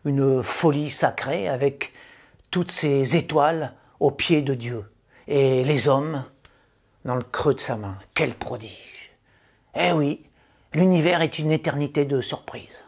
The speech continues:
une voie lactée de conscience, une inextinguible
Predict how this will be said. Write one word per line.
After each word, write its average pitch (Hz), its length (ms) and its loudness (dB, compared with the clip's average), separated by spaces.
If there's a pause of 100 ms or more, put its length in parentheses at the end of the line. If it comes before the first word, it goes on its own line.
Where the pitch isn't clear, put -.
(580)
une 131 340 2
voie 131 220 4
lactée 135 440 0
de 131 220 -2
conscience, 139 760 -6 (400)
une 147 280 2
inextinguible 143 1400 -2